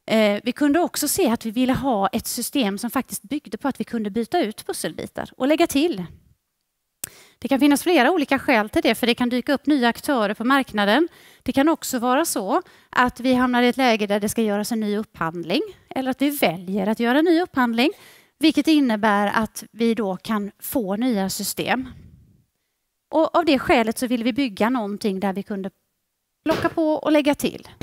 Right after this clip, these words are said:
<clears throat> både system och moduler. Och hur vi då skulle lösa den här, eh, ramen var vi inte heller riktigt på det klara med. Men någonstans så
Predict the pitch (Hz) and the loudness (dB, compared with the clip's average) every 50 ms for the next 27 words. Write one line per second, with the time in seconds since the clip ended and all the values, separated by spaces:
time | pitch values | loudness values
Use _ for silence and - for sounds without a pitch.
0 | 175 165 - 120 - _ _ - 220 214 190 196 - - 247 - - - 370 302 | -10 -10 -10 -14 -20 _ _ -8 -6 -4 -4 -4 -4 -4 -4 -4 -2 0 2 2
1 | 202 196 196 - - 202 208 208 196 202 - - - - - - - - - - | 2 0 0 -4 -6 -6 -6 -4 -4 -6 -8 -8 -10 -12 -12 -12 -12 -20 -20 -20
2 | - - _ - - - _ _ _ _ _ _ _ _ _ _ _ _ _ _ | -20 -20 _ -20 -20 -20 _ _ _ _ _ _ _ _ _ _ _ _ _ _
3 | _ _ _ _ _ _ - 277 294 - - 285 311 339 330 302 339 339 339 247 | _ _ _ _ _ _ -4 0 0 0 2 2 2 2 4 2 2 0 0 -2
4 | - - 269 277 294 330 302 254 - - 240 240 269 285 294 262 190 180 190 214 | -2 -2 0 2 2 4 2 2 2 0 0 0 2 2 2 4 4 2 2 0
5 | - - - 226 220 202 202 208 202 196 202 - - - _ _ - - 294 240 | -2 -2 0 0 2 2 2 0 0 -2 -4 -6 -10 -16 _ _ -6 -4 -2 0
6 | 180 170 180 196 196 208 214 247 320 311 311 294 294 240 233 269 302 - 247 - | 0 0 -2 -2 -2 -2 0 0 0 2 2 2 2 2 0 -2 -4 -4 -6 -6
7 | - 226 226 - - 247 196 180 - - - - - - - - - - _ _ | -6 -8 -8 -4 -4 -4 -2 -2 -4 -4 -6 -6 -6 -8 -12 -20 -20 -20 _ _
8 | _ _ _ _ _ _ _ _ - - - - 214 247 285 330 320 247 285 294 | _ _ _ _ _ _ _ _ -16 -12 -8 -4 0 2 4 4 4 4 4 4
9 | 285 - - 330 247 202 208 202 202 - - - - - - - _ _ _ _ | 4 4 4 4 4 4 4 2 -2 -2 -2 -2 -2 -6 -12 -20 _ _ _ _
10 | _ _ _ _ _ _ _ - - - - 233 220 214 220 214 | _ _ _ _ _ _ _ -2 -2 0 2 2 4 4 2 2